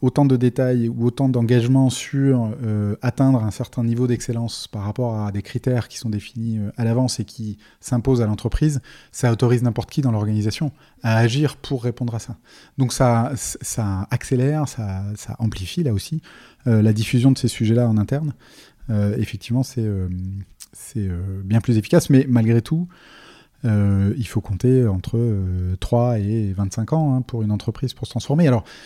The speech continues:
euh, pleinement, complètement. Euh, vingt-cinq ans, c'est aujourd'hui, c'est, euh, des entreprises qui ont démarré, euh, il y a dix, quinze ou vingt ans, parce qu'elles étaient très pionnières, parce que, euh, personne,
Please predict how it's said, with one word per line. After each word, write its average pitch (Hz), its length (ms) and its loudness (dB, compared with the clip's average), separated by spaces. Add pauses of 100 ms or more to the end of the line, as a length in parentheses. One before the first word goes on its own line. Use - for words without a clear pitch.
(440)
euh, 123 40 -2 (220)
pleinement, 135 320 6 (140)
complètement. 160 420 0 (500)
Euh, 107 400 2
vingt-cinq 127 380 4
ans, 139 140 4
c'est - 160 0
aujourd'hui, 113 360 0
c'est, 104 200 0
euh, 92 120 -2 (760)
des 101 120 -2
entreprises 107 340 -4
qui - 80 -10
ont 107 40 0
démarré, 98 340 0
euh, 95 360 -2 (300)
il 123 60 -8
y 98 60 -6
a 90 180 -4 (200)
dix, 101 260 -6
quinze 107 260 -2
ou 101 40 0
vingt 101 200 -2
ans, 156 140 2 (640)
parce - 160 6
qu'elles 104 220 2
étaient 104 160 0
très - 180 0
pionnières, 131 480 6
parce - 180 -4
que, - 140 -4
euh, 117 680 0 (400)
personne, 139 520 2